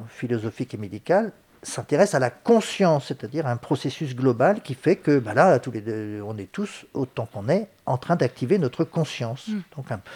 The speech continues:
Speaker 1: un processus extrêmement complexe qui est à l'intérieur de nous. Mais je sais comment je fais pour vous voir.
Speaker 2: Hmm.
Speaker 1: J'ouvre mes yeux, je vous regarde. Voilà. Donc voilà, un processus, euh, de conscience. Si je veux voir le monsieur à droite,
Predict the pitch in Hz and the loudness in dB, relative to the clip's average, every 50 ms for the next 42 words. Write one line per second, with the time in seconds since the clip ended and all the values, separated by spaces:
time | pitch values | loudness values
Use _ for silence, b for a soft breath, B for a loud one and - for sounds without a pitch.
0 | B B B B B B B B B B - 120 - - 127 - 123 - - 135 | B B B B B B B B B B -12 -8 -4 -4 -4 -4 -4 -6 -6 -4
1 | - 226 196 - - 180 165 160 - - 127 - - 156 156 - - - 127 - | -2 -2 -2 0 0 2 2 2 0 -2 -6 -2 0 0 0 0 -2 -6 -6 -4
2 | 127 117 113 110 - 123 110 117 107 95 104 95 101 143 226 247 B B B B | -4 -4 -4 -4 -4 -4 -2 -2 -4 -4 -6 -6 -4 -4 -4 -4 B B B B
3 | B B B B - 131 139 131 - 285 285 - 240 233 214 - 220 202 - 196 | B B B B -2 0 0 2 2 2 4 4 4 4 4 4 2 2 4 4
4 | 175 175 165 160 156 160 - - - _ _ _ _ _ _ _ _ _ - 226 | 4 6 6 6 6 6 4 -2 -10 _ _ _ _ _ _ _ _ _ -2 -2
5 | 180 - _ 127 123 135 113 113 107 98 104 160 247 233 247 233 185 147 135 131 | -2 -4 _ -4 -4 -2 -2 -2 -6 0 2 4 4 4 4 4 6 4 4 4
6 | 175 170 - _ _ _ - 151 123 120 143 - - _ 131 143 135 131 127 135 | 0 -6 -10 _ _ _ 2 4 4 4 4 0 -4 _ -2 0 2 4 4 4
7 | 143 135 139 123 - 127 110 - 175 185 170 - 170 147 139 135 135 127 123 127 | 4 4 2 0 0 0 -2 0 0 0 2 4 4 4 6 6 4 4 2 0
8 | 113 120 - - 165 - - 143 143 - - - B B B B B B B B | -2 -4 -2 0 -2 0 0 -2 -2 -2 -6 -12 B B B B B B B B
9 | - - 151 127 139 147 127 139 131 135 127 131 120 - 120 104 98 107 156 - | -4 -2 0 2 2 4 4 4 4 4 2 0 -4 -4 -6 -4 4 4 4 4
10 | - - | 4 0